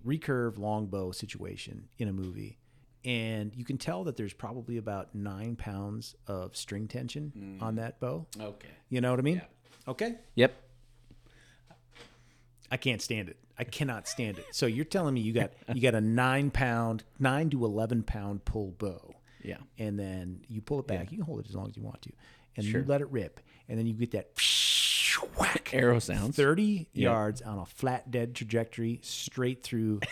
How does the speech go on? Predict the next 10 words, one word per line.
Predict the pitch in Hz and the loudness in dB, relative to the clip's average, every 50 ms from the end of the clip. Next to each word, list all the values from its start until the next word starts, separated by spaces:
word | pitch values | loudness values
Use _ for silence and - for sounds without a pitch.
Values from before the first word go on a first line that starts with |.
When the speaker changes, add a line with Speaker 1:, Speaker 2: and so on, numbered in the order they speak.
| - - - | -8 -8 -4
Speaker 1:
a | 120 | 2
sandbag. | - - - 123 107 107 104 95 90 - - - - - - - - - | 4 6 6 6 6 6 2 0 -4 -6 -10 -14 -16 -18 -20 -20 -14 -12
Speaker 2:
<laughs> | 196 - - _ - 240 | -12 -12 -14 _ -14 -14
Speaker 1:
Come | - - 220 190 - - | -10 -10 -10 -10 -10 -8
on. | 143 160 190 214 180 113 85 - | -4 0 0 2 0 0 -2 -4
Speaker 2:
Good | - - - | -8 -8 -8
dunk. | - - 82 80 - | -6 -6 -6 -6 -6
Speaker 1:
Come | - - - - 262 | -10 -16 -14 -10 -6
on. | 294 311 269 160 123 104 82 - - - - - - - - - - - - - - - - - - - - - - - - - - - - - - - - - - - - - - - - - - - - - - - - - - - - | -2 2 2 2 2 0 -6 -12 -20 -20 -20 -20 -20 -20 -20 -20 -20 -20 -20 -10 -8 -6 -6 -4 -4 -6 -6 -8 -10 -12 -14 -16 -14 -4 0 0 2 2 2 2 0 -2 -2 -4 -8 -12 -12 -14 -14 -16 -18 -18 -20 -20 -20 -20 -12 0 6
Speaker 2:
Uh, | 120 120 120 110 107 101 | 6 6 6 6 0 -2